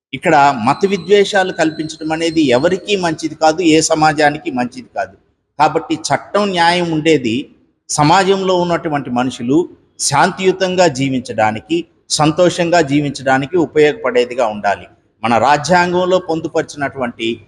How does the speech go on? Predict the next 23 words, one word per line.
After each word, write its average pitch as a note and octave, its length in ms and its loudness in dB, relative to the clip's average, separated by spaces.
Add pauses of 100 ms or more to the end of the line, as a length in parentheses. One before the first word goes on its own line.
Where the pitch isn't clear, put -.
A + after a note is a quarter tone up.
(300)
పరమత F3+ 440 2
సహనం D#3 460 -2
అనేది C#3 400 0
భారతదేశానికి D3 1080 0 (280)
ఒక A#2+ 300 -2
గొప్ప D3 220 0
ప్రతీకగా D3+ 680 0
ఉంది. G2+ 320 -6 (140)
అది C#3 260 2
ఆచరణలోనికి E3 880 0
వచ్చినప్పుడు B2+ 580 -4 (600)
ఇక్కడ C#3+ 500 4 (340)
ప్రవీణ్ F#3 420 2
గారిది E3+ 600 2 (260)
హత్యనా E3+ 640 2
లేకపోతే D3+ 440 -2
యాక్సిడెంటా D#3 600 0
అనేది D3+ 260 2
ఇంకా D3+ 240 2
మనకు C#3+ 300 -2
నిర్ధారణ C3+ 600 0
కాలేదు. C3+ 300 2
ఇంతకు C3+ 600 -2